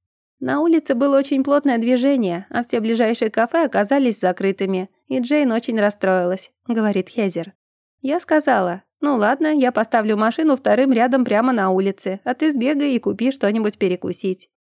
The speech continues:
Джейн не хотела этого делать. Она боялась одна идти в магазин и оставлять мать на улице в таком месте, где стоянка была запрещена. Поэтому она сделала то, что и всегда, когда испытывала растерянность или панику.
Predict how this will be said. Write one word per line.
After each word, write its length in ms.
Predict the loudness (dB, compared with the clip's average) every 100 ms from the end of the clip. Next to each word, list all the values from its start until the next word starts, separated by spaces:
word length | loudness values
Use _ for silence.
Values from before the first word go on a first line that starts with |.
| _ _ -6
Джейн 280 | 0 0 0
не 100 | 0
хотела 400 | -2 0 0 0
этого 360 | -2 -2 -2 0
делать. 440 | 0 0 -2 -8 _ _
Она 220 | 0 2 2
боялась 500 | 2 2 2 0 0
одна 340 | 0 2 2
идти 200 | 2 0
в 60 | 2
магазин 520 | 2 2 2 0 0
и 120 | -2
оставлять 520 | -2 0 0 0 0
мать 280 | 0 -2 -2
на 140 | 0
улице 360 | 2 2 0 -4
в 40 |
таком 360 | -2 0 0 0
месте, 420 | 0 -2 -4 -2
где 180 | 0 0
стоянка 520 | 0 0 2 0 0
была 240 | 2 2 2
запрещена. 720 | 0 -2 -2 0 0 0 -6 _ _ _ _
Поэтому 340 | -4 0 2 4
она 240 | 4 2
сделала 520 | 2 0 2 2 0
то, 220 | 0 -2 -4
что 180 | 0
и 120 | 2 2
всегда, 480 | 0 0 0 -2 -4
когда 300 | -2 2 2
испытывала 540 | 2 -2 0 2 2
растерянность 640 | 2 0 0 2 2 0 0
или 180 | 0 2
панику. 560 | 0 0 -2 -4 -6